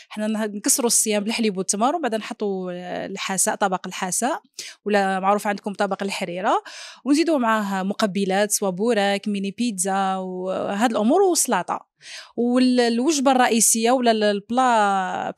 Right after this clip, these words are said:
principal يكون بعد صلاة التراويح. حنا هذه الج-، الجنوب معروفة عندها، يعني، حنا ما نحطوش الطابلة مع بعض. مهم. تح-، يعني، حتى بعد صلاة التراويح. بالنسبة للعمل في رمضان، هو، يعني، آه، صراحة،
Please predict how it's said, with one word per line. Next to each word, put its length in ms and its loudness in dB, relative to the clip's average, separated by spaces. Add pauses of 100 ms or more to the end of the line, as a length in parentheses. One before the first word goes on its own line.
principal 600 2
يكون 300 -2
بعد 200 2
صلاة 320 2
التراويح. 540 -4
حنا 380 -4
هذه 180 -4
الج-، 200 -8
الجنوب 540 2
معروفة 560 2
عندها، 420 -4 (400)
يعني، 180 -6
حنا 120 -4
ما 100 -2
نحطوش 380 -4
الطابلة 640 0 (400)
مع 280 -2
بعض. 380 -8
مهم. 460 -8
تح-، 200 -2
يعني، 240 2
حتى 240 0
بعد 360 0
صلاة 340 -4
التراويح. 600 -10 (440)
بالنسبة 420 4
للعمل 1080 4
في 160 -6
رمضان، 600 0
هو، 320 -2 (160)
يعني، 600 2
آه، 240 2
صراحة، 480 4